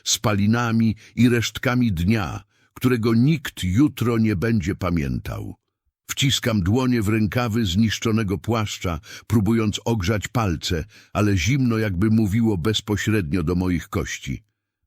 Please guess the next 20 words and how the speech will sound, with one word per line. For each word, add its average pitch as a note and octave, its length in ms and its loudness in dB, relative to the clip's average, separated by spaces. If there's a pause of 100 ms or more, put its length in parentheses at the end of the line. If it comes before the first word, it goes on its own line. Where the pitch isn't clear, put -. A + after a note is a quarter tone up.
Nazywam A2 580 2
się G2+ 200 0
Lia A2 400 2
Kowalska D#2+ 680 -2 (380)
i A2 120 4
gdybyś G#2 480 0
mnie A2 240 4
teraz G#2+ 300 0
zobaczył, G2 720 -2 (400)
pewnie A2+ 380 2
odwróciłbyś G2 760 0
wzrok. E2 560 -4 (500)
Siedzę C#3 420 0
na B2 160 0
zimnym A#2+ 360 0
chodniku G#2 540 -2
blisko G2 420 -2
głównego F#2+ 520 -2
dworca D#2+ 440 -4
kolejowego, E2 760 -2